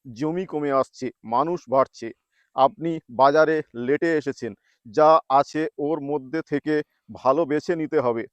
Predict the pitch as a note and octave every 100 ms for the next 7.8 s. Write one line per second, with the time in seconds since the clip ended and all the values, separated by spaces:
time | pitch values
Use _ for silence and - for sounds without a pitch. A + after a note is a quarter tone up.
0 | - C3 D3 D#3+ C#3+ D3 D3+ _ _ _
1 | _ _ - D3+ E3+ E3+ F#3 F3+ F3+ C3+
2 | C#3 D3 B2+ G#2 - C#3 E3+ E3+ C3+ C3
3 | D#3+ D3+ B2+ A#2+ G#2 - _ C3 C#3+ -
4 | F3+ F3 E3+ _ _ B2 C#3 E3+ E3+ E3
5 | F3+ D3 C#3 D3 D#3 B2+ C3 C#3+ C#3+ D3
6 | D3 B2 A#2+ - _ - E3 - E3+ D#3+
7 | - F3 D3+ C3+ C#3 B2+ A#2